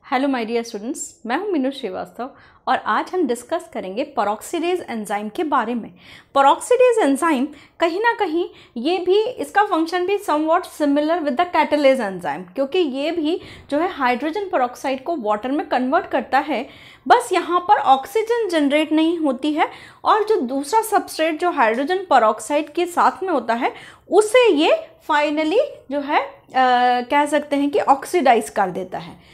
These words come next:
Now ये इनके अंदर ही, इन्हें हम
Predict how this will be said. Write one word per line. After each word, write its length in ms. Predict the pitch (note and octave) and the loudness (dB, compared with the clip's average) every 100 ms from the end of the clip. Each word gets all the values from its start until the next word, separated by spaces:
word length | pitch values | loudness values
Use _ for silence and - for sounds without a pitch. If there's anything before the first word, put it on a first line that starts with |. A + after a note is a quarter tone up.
| - - | -20 -10
Now 260 | B3 B3 D#4+ - - - A#3 | -6 -4 -6 -8 -20 -10 -2
ये 380 | D4+ A#4 - - _ | 2 2 0 -8 _
इनके 300 | - D4 D#4+ | -2 0 0
अंदर 240 | A4 G4 A4+ | 0 0 0
ही, 200 | C4+ F4+ | 0 -2
इन्हें 320 | F#4+ D#4+ | 0 0
हम 60 | A4 | 0